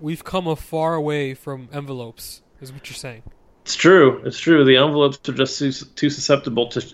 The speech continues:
Speaker 2: to, to chicanery and, and, uh, hijinks.
Speaker 1: <laughs> Yeah. So I wanted to wait, like, a week before recording this podcast because I feel like after a playoff loss, people's heads just aren't in the right place. And I think w-, a week is enough distance. People have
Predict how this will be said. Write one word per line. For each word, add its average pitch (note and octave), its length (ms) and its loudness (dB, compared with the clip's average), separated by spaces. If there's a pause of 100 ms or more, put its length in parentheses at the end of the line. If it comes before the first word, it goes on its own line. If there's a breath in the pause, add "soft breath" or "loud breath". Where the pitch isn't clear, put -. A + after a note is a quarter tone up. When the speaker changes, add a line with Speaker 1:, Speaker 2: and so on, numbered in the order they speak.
(100)
Speaker 2:
to, A2 380 4
to G#2 320 0
chicanery A2+ 640 -2
and, G2+ 300 -8 (520 loud breath)
and, A2+ 200 2
uh, G2+ 100 4
hijinks. A2+ 640 0 (380)
Speaker 1:
<laughs> - 240 -2
Yeah. - 220 -8 (540)
So A3+ 200 2
I A3+ 60 8
wanted C4 360 4
to G#3+ 60 -2
wait, F3 220 2
like, E3 180 -2
a D3+ 40 -4
week C#3+ 300 -4
before D#3 240 -6
recording D3+ 380 -4
this D#3 100 -10
podcast E3 580 -4
because D3 220 -6
I D3 80 -4
feel D#3+ 240 -6
like C#3+ 300 -4 (520)
after D#3+ 360 0
a D3+ 40 2
playoff D3+ 420 -2
loss, D3+ 260 -2
people's D3+ 400 -8
heads D3 360 -4
just C#3 160 -12
aren't C#3+ 200 -8
in C#3+ 40 -10
the C#3+ 80 -8
right C3+ 300 -8
place. C#3+ 460 -10 (320)
And C#3+ 180 -4
I C#3+ 60 0
think D#3+ 400 -6 (520)
w-, C#3+ 160 -10
a D#3+ 100 0
week D#3+ 300 -2
is D3 120 -4
enough C#3+ 240 -4
distance. C#3+ 420 -8
People D3+ 340 -10
have C#3 360 -6